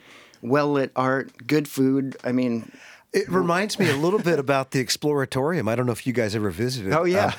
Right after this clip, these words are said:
Speaker 2: um,
Speaker 1: <laughs> Yeah.
Speaker 2: up at the Palace of Fine Arts. When I was a kid, I would go up there and my mind would be blown because they were doing cutting-edge stuff. And you guys are mixing different elements that,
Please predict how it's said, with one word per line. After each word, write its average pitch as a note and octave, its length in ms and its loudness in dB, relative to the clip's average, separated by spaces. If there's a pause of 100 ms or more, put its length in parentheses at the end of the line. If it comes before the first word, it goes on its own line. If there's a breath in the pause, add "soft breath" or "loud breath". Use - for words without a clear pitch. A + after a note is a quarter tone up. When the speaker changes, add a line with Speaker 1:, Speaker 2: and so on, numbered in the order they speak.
Speaker 2:
um, D3+ 140 -6
Speaker 1:
<laughs> D3+ 60 -4
Yeah. B2+ 120 0
Speaker 2:
up D3 180 2
at C#3+ 140 -2
the B2+ 100 -2
Palace C3+ 400 0
of B2 80 -4
Fine C3 240 -2
Arts. C3+ 300 -2
When A2+ 80 -2
I D#3 120 0
was D3 140 -2
a G#2+ 60 -4
kid, - 340 -4
I G2+ 80 0
would G2 120 -4
go G#2 120 0
up G2+ 120 -6
there G#2 180 -2
and G#2 100 -2
my G#2 100 0
mind G#2+ 380 -2
would A#2+ 120 -2
be A#2 100 -2
blown A#2+ 320 -4
because F2 320 -10
they G#2+ 80 -6
were F#2 100 -10
doing F#2+ 240 -8
cutting-edge A2+ 640 -6
stuff. C3+ 400 -6 (720 loud breath)
And D3 160 0
you A#3 180 0
guys B2+ 560 0
are C#3 240 -2
mixing F3+ 460 -2
different F3 360 -2
elements D#3+ 420 -2
that, C#3 260 -4